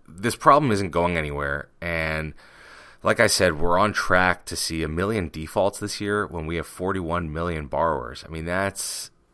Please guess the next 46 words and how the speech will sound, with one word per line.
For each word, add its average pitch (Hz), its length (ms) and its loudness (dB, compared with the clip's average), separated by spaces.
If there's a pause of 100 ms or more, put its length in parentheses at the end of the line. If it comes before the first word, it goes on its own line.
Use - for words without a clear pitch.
just 98 560 0
insane 90 760 -4
to 71 120 -14
me, 67 420 -10
uh, 69 320 -6 (140)
but 85 240 -2 (240)
it's - 200 -10
not 143 220 -2
going 143 260 4
anywhere. 67 480 -6 (600)
So, 117 460 4 (160)
you 117 100 0
know, 113 80 6
one 113 240 2
of 160 80 4
the 151 80 2
things 117 360 0
that 95 320 4
I've 90 280 0
done 120 440 6
based 98 280 0
on 92 120 4
my 87 200 4
own 107 180 2
experience 82 800 -2
and, 80 520 -4 (460)
uh, 78 260 0
requests - 680 2
and 82 260 -8
need 104 340 -2
from 80 420 0
a 73 80 -8
lot 87 240 2
of 85 100 -2
other 82 160 0
clients 95 500 -2
who 80 80 -4
have 73 140 -8
reached 85 340 -4
out 85 280 0
to - 100 -14
me 80 260 -6
at 73 240 -8
Northeast 78 460 -8
Law 117 240 6
Group, 85 360 0